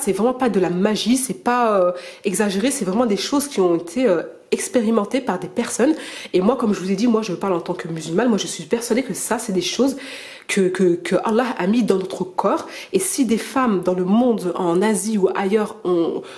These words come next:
ont expérimenté, expérimenté ça, ont pu le faire, euh, je vois pas pourquoi nous, on pourrait pas le faire. On est toutes constituées de la même manière. Donc, euh, voilà, moi, je vous incite à, à exploiter votre corps comme elles, elles ont pu le faire.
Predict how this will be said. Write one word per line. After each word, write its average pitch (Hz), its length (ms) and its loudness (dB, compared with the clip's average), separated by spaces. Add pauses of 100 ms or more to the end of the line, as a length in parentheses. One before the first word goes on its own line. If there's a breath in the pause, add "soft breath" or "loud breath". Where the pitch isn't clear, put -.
(160 loud breath)
ont 170 80 0 (480)
expérimenté, 226 520 2 (220)
expérimenté 214 600 0
ça, - 200 -2
ont - 60 -2
pu - 220 -2
le 214 80 4
faire, 247 260 0 (460 loud breath)
euh, 170 180 4
je 175 100 2
vois 226 100 4
pas - 40 -8
pourquoi 240 240 0
nous, 233 120 4
on 208 80 4
pourrait 185 200 -2
pas 208 120 -6
le 196 60 -6
faire. 220 200 0
On 175 60 0
est 170 120 -6
toutes - 140 -12
constituées 220 640 -2
de 190 40 -4
la 170 60 0
même 202 160 2
manière. 185 380 2 (400 loud breath)
Donc, 190 260 0
euh, 170 80 4
voilà, 175 160 2
moi, 214 140 2
je 220 80 -6
vous 180 180 -2
incite 202 480 0
à, 165 300 0
à - 60 -4
exploiter 220 360 0
votre 208 300 0
corps 220 180 -4
comme 196 240 2
elles, 220 80 4
elles 185 140 2
ont 180 40 -6
pu - 140 -10
le 175 60 -6
faire. 214 240 0